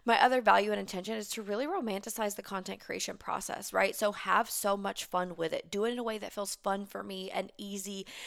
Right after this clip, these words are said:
and, like, I wanna continue to do it, right? This, the, the other thing is, is that I am, I'm devoted to creating daily.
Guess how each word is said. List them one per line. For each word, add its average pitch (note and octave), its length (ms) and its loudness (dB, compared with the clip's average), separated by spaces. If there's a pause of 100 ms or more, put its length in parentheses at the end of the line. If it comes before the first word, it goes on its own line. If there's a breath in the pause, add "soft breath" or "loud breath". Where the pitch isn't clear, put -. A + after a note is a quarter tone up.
(260 loud breath)
and, G#3 460 4
like, G#3+ 160 0
I G#3+ 80 6
wanna G#3 300 2
continue G3 500 -2
to E3+ 80 -2
do D#3+ 180 -4
it, E3 160 0
right? F3+ 240 4 (320 loud breath)
This, - 320 2
the, G#3 260 -2
the A3 200 -4
other B3 200 2
thing A#3 200 -2
is, G3+ 160 0
is F#3+ 100 -2
that F#3 260 4 (380 loud breath)
I A3+ 140 10
am, A3 220 0 (440)
I'm G#3+ 280 8
devoted G3+ 680 2
to G#3 100 -4
creating F3+ 460 -6
daily. E3 440 -6